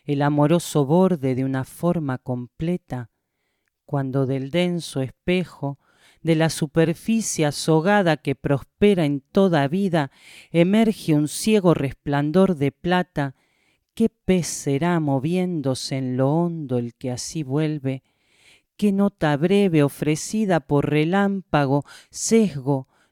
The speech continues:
de otra inaudible pero más vasta música?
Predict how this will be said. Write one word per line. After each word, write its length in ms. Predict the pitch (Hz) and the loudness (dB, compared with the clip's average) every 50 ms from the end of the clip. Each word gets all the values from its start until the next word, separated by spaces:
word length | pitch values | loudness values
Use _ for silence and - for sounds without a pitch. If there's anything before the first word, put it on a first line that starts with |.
| _ | _
de 160 | 156 143 165 175 | -2 0 2 2
otra 300 | 180 - - 156 147 143 | 2 0 -2 -4 -4 -2
inaudible 880 | 139 135 139 135 139 139 143 139 185 202 202 190 170 151 139 135 131 | -2 -2 -2 -2 -2 -2 -2 -2 -2 -2 -2 -2 -4 -4 -2 -4 -4
pero 320 | - - 143 131 135 127 123 | -4 -4 -4 -2 -2 -2 -2
más 280 | 135 143 131 113 110 | -2 -2 -4 -6 -4
vasta 480 | 143 170 170 151 - _ _ - 135 123 | -4 -4 -4 -4 -8 _ _ -8 -8 -6
música? 800 | 127 139 160 165 151 - - - 143 _ _ - 127 127 123 | -6 -6 -6 -8 -8 -10 -12 -12 -14 _ _ -10 -10 -10 -12